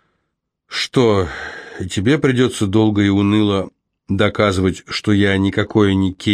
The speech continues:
Г Б, а военно-морской флот?» «Да я верю, верю», засмеялась Натали. «Но, милый,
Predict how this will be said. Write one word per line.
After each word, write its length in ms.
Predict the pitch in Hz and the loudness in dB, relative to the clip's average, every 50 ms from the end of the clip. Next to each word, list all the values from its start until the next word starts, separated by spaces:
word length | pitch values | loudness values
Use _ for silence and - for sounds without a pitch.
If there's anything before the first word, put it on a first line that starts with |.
| 98 95 | 0 0
Г 260 | 92 92 90 98 98 87 | -2 -2 -2 -2 -2 0
Б, 280 | 90 120 151 156 - - | 0 0 0 0 0 -2
а 140 | 90 87 85 | 0 0 2
военно-морской 840 | 87 92 98 107 107 101 98 101 101 98 90 - - - 107 101 | 2 2 2 2 2 0 0 0 -2 -2 -4 -6 -4 -2 0 0
флот?» 400 | 90 - 95 87 76 71 - - _ _ _ _ _ _ _ _ _ _ _ _ _ - | 0 0 -2 -2 -2 -4 -8 -14 _ _ _ _ _ _ _ _ _ _ _ _ _ -4
«Да 120 | 120 123 135 | -2 0 0
я 140 | 147 160 165 | 2 2 2
верю, 280 | 170 160 139 120 120 | 2 0 0 0 0
верю», 320 | 120 135 139 127 107 101 92 | 0 0 2 2 2 0 0
засмеялась 600 | 85 80 - - 98 92 92 90 87 82 - - | -2 -4 -2 -2 0 2 2 2 0 0 -2 -4
Натали. 460 | 90 85 - 90 85 85 82 80 - _ _ _ _ _ _ _ - | -6 -4 -2 -2 0 0 -2 -4 -6 _ _ _ _ _ _ _ -4
«Но, 240 | - 101 113 147 175 | -2 0 2 2 2
милый, 420 | 180 151 110 92 82 78 69 - | 2 2 0 0 -2 -4 -6 -10